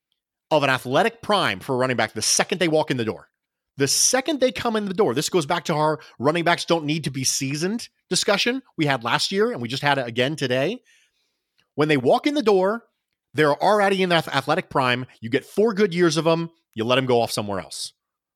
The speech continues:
That's it. These two rules, when used in combination that I just outlined, can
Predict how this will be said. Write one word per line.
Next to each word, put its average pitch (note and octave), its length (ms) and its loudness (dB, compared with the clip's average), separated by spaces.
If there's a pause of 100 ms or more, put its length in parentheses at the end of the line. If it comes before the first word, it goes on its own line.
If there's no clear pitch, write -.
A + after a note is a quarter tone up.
(500)
That's C#3+ 240 0
it. B2+ 260 -2
These G3 260 2
two C4 260 2
rules, D#3 640 2 (260)
when G3 260 2
used G#3+ 340 0
in G#3 140 -4
combination G#3 640 0
that G2+ 80 -6
I A2+ 80 0
just C3+ 180 -2
outlined, D#3+ 540 -2 (1500)
can F3 360 -2